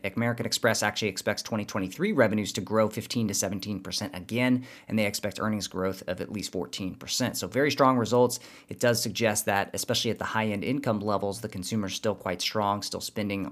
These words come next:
at healthy levels. American Express did note some moderation in business spending, but overall still very bullish on its results. We also see other high beta stocks like Redfin, Opendoor, Coinbase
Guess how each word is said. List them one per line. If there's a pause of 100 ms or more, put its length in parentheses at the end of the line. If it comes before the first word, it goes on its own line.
at
healthy
levels. (400)
American
Express
did
note
some
moderation
in
business
spending,
but
overall
still
very
bullish
on
its
results. (500)
We
also
see
other
high
beta
stocks
like
Redfin,
Opendoor,
Coinbase